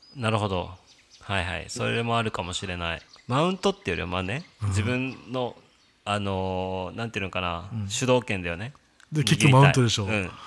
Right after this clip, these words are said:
Speaker 2: マウントなんよ。
Speaker 1: そうだね。それはあるかも。
Speaker 2: なんで今からパートナーになるかならないかっていう駆け引きをしている時にマウントを取り合うのって話だわけ。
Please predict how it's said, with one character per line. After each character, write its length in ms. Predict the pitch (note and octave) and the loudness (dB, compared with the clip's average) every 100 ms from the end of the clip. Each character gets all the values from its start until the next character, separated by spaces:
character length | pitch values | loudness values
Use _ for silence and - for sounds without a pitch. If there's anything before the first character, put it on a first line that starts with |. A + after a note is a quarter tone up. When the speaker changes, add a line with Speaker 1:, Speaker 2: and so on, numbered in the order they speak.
| - - _ | -18 -20 _
Speaker 2:
マ 120 | A#2+ D3 | 8 10
ウ 40 | |
ン 40 | D#3+ | 10
ト 100 | E3+ | 8
な 120 | D3+ | 8
ん 100 | B2 | 6
よ。 100 | G2+ | 2
Speaker 1:
そ 40 | |
う 20 | F#2+ | -2
だ 40 | |
ね。 40 | - - - - - - | -10 -18 -20 -20 -20 -6
そ 140 | D3+ | 4
れ 80 | E3 | 8
は 300 | E3 D#3 - - | 10 8 4 2
あ 100 | A#2 | 2
る 80 | |
か 80 | - | 2
も。 180 | E2+ - | -2 2
Speaker 2:
な 180 | E3+ B3 | 6 8
ん 80 | D4 | 10
で 220 | F#3 C#3 | 8 8
今 200 | D3 F3+ | 8 6
か 120 | F3 | 8
ら 100 | B2+ | 6
パ 180 | C3+ E3+ | 8 8
ー 120 | F3 | 6
ト 100 | - | 4
ナ 220 | C#3 B2 A2 | 6 6 6
ー 20 | |
に 240 | A2 C#3 | 4 4
な 140 | A#2+ C3+ | 4 4
る 80 | |
か 100 | D3 | 4
な 120 | A#2 A#2 | 4 4
ら 120 | A#2+ | 4
な 100 | A#2 | 2
い 60 | |
か 120 | A2+ G#2 | 2 -2
っ 40 | |
て 200 | - G#2+ | -2 0
い 320 | F#2 G2 B2 | 2 2 2
う 40 | B2+ | 2
駆 300 | A2+ D3+ B2+ | 0 0 0
け 20 | |
引 60 | |
き 60 | B2 | 0
を 40 | G#2 | -2
し 60 | |
て 80 | A#2 | -2
い 40 | |
る 40 | G#2 | -4
時 180 | - F#2 | -4 -4
に 60 | |
マ 120 | F#2 A#2 | 2 4
ウ 100 | C#3 | 4
ン 60 | |
ト 160 | - C3 | 2 0
を 40 | |
取 220 | B2 A#2+ | 2 2
り 60 | B2+ | 2
合 60 | A2+ | 0
う 100 | F#2+ | -2
の 80 | |
っ 40 | F#2 | -4
て 80 | F2+ | -6
話 200 | F2 D2 | -8 -10
だ 60 | |
わ 40 | |
け。 140 | C#2+ | -14